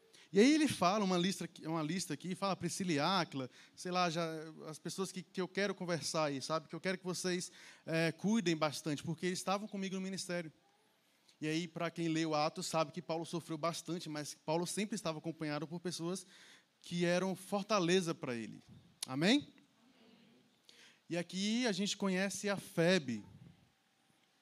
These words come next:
Febe é uma diaconisa, é uma, é uma serva de Deus, e ela é a responsável por levar a carta de Paulo, que possivelmente estava em Corinto quando escreveu esta carta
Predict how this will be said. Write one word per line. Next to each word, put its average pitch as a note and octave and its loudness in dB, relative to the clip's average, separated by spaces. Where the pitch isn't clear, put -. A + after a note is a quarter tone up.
Febe A3 6
é G#3+ 8
uma G#3+ 4
diaconisa, G3 4
é D#3 6
uma, F3 4
é D#3+ 2
uma F3 2
serva F3+ 4
de D3 -2
Deus, D#3+ 0
e D#3+ 8
ela G3 12
é G3+ 12
a F#3+ 10
responsável G#3 6
por A3+ 8
levar E3+ 8
a E3+ 4
carta D3 4
de C#3 -2
Paulo, F#3 8
que - -6
possivelmente E3+ 4
estava D#3+ 4
em E3 2
Corinto E3+ 2
quando D#3 4
escreveu D3+ 2
esta D3+ -2
carta E3+ -2